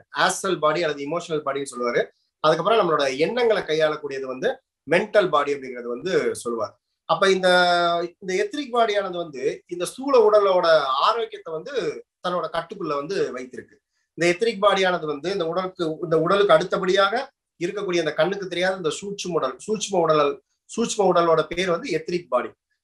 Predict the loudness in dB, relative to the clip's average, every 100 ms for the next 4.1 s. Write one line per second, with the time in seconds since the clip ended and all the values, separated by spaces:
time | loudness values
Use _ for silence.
0 | -2 0 0 -2 -2 2 2 2 -2 -2
1 | 0 4 4 4 0 -6 -4 -4 -4 -4
2 | -6 -10 -8 -4 -4 -6 _ _ -8 -4
3 | -2 0 -2 0 0 0 -2 -4 -2 -4
4 | -2